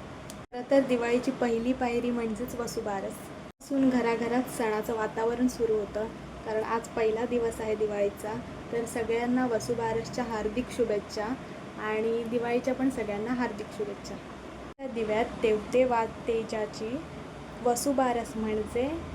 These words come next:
पूजा धेनू वासराची. वसुबारस या शब्दाचा अर्थच खूप छान आहे, कारण वासरू आणि बारीस म्हणजेच गाय आणि तिचं वासरू म्हणजेच वसुबारस. गौमाता म्हणतात, पण या दिवशी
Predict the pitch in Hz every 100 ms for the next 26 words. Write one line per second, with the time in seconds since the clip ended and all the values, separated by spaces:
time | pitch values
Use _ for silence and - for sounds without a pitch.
0 | - 240 214 247 247 226 220 240 302 294
1 | - 269 254 - 240 247 - - - -
2 | - 269 262 254 262 - 262 262 226 208
3 | 233 269 233 202 - 262 - - 220 -
4 | 220 196 196 214 226 220 220 262 - -
5 | - - 226 226 - 269 285 320 - 220
6 | 220 220 202 208 - 226 226 214 262 247
7 | 226 214 240 240 214 202 160 - 269 240
8 | - 214 202 - - - - - - -
9 | - - 302 - 262 226 220 226 - -
10 | - - - 240 240 262 269 269 269 233
11 | 196 202 196 226 226 226 240 240 240 220
12 | -